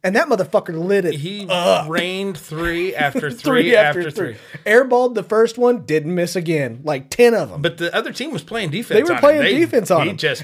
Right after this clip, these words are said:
Speaker 1: And I'm like,
Speaker 2: wouldn't miss.
Speaker 1: "That's a story. That's
Speaker 2: Yes.
Speaker 1: good. I'm totally good. Blow the fuck out of that
Speaker 2: Yeah.
Speaker 1: team."
Speaker 2: Put that kid, put, put the special needs kid in full pads and have him play full strength.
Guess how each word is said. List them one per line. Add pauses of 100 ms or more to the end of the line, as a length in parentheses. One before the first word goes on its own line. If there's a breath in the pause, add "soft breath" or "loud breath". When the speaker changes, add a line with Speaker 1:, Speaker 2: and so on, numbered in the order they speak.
Speaker 1:
And
I'm
like,
Speaker 2:
wouldn't
miss.
Speaker 1:
"That's
a
story. (260)
That's
Speaker 2:
Yes. (200)
Speaker 1:
good. (280)
I'm
totally
good.
Blow
the
fuck
out
of
that
Speaker 2:
Yeah.
Speaker 1:
team."
Speaker 2:
Put
that
kid, (180)
put,
put
the
special
needs
kid
in
full
pads
and
have
him
play
full
strength.